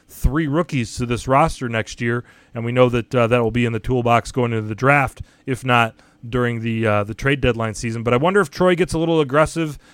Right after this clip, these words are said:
makes a little bit of an impulse buy this month, gets in someone who's a little bit undervalued around the league. That appears to be one of his specialties as a general manager.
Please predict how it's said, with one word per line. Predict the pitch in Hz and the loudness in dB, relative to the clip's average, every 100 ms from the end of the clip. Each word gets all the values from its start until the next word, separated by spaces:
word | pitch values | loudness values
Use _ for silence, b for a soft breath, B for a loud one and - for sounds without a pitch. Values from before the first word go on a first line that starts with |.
| b | b
makes | 127 127 | -4 -2
a | 139 | -2
little | 135 | 0
bit | 143 | 2
of | 123 | 2
an | 127 | 0
impulse | 135 127 131 110 | -2 0 0 2
buy | 120 123 | 4 4
this | 120 117 - | 4 0 0
month, | 117 113 - b b b | -2 -2 -6 b b b
gets | 156 - | -2 0
in | 170 165 | -2 0
someone | 139 165 160 156 151 | 0 2 4 2 2
who's | 139 | 0
a | 127 | 2
little | 135 | 2
bit | 139 151 | 2 -2
undervalued | 139 147 143 117 143 147 135 123 120 - b b | -2 0 2 6 6 6 4 2 0 -4 b b
around | 123 131 131 | 2 4 4
the | 127 | 2
league. | 127 165 107 | 2 2 2
That | 113 | -2
appears | 120 135 131 123 | -2 -2 -2 -4
to | 120 | -4
be | 127 135 131 - b b b | 2 2 2 -2 b b b
one | 110 123 | -4 -2
of | 139 | 0
his | 135 120 | -2 -4
specialties | - 135 - 135 156 147 151 | 0 0 0 -2 0 0 0
as | 139 | -4
a | 123 | -4
general | 120 135 127 | -2 -2 0
manager. | 131 131 120 131 120 | 0 0 0 0 0